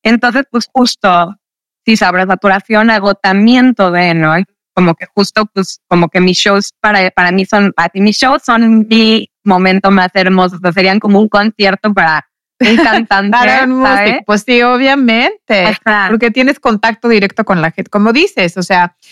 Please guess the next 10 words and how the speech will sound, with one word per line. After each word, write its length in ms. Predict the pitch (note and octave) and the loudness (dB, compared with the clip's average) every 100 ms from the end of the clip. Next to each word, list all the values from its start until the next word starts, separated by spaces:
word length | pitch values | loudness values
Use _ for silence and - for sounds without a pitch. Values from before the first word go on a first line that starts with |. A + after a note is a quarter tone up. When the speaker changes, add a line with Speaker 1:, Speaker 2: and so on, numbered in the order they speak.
| _ _ | _ _
Speaker 2:
yo 140 | C4+ D4+ | -4 0
creo 200 | E4 E4 | 0 0
que 380 | F4 E4 C#4 _ _ | 0 0 -2 _ _
lo 180 | A3+ G#3+ | -2 0
que 100 | A3+ | 0
decías 440 | A3+ A3+ B3+ C4 | 0 0 -2 -2
antes 340 | C4 A#3+ C4+ B3 | -2 0 -2 0
de 460 | A#3 G3 F3+ - | 0 2 0 -4
que 100 | - | -2
las 220 | F#3 F#3 | 0 0